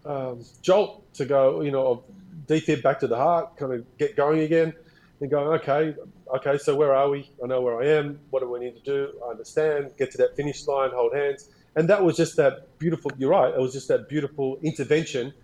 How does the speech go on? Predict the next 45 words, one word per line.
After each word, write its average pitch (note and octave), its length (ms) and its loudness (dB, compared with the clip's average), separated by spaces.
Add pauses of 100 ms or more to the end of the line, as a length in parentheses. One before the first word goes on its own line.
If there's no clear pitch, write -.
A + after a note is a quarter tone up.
(320)
between C3+ 520 -4 (180)
maybe D3 380 0
slowing C#3 560 0
it C3 60 2
all C3+ 120 2
down B2+ 260 2
and A#2 160 -2
not C#3+ 200 -2
going C#3+ 280 -2
on D#3 260 -2 (200)
to C3 380 -2 (220)
slowing C#3 400 -2
it B2 120 -8
down, B2 280 0
resetting, B2+ 600 0 (280)
having C#3+ 220 0
that C3 180 0
beautiful C3 500 -4
connection, C3 400 -4
emotional C3 420 0
piece - 380 -6
to A#2+ 140 -2 (200)
family, B2+ 420 2 (640)
um, C3+ 360 -2
which C#3 200 -2
is B2 120 -12
like, C3 220 2
"Okay, C3+ 180 -2
I've A#2+ 100 2
gotta B2+ 140 0
keep - 180 -8
on A#2+ 140 -2
going." A#2+ 340 2
And C3 100 -4
then C3+ 100 -4
that D3 160 0
got C#3 180 0
me C3+ 100 -4
back C3+ 240 2
up C3 160 2
into B2+ 160 -4
that C3 220 -2
frame C3 200 0
of A2+ 80 -6
mind B2 360 2